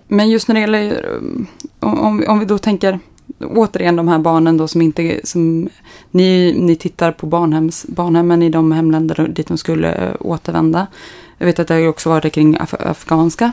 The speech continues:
ensamkommande barn. Det har varit problem att hitta, liksom, mottagande som är, som är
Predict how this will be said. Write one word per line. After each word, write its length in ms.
ensamkommande 600
barn. 160
Det 60
har 80
varit 180
problem 420
att 140
hitta, 320
liksom, 320
mottagande 800
som 160
är, 360
som 260
är 320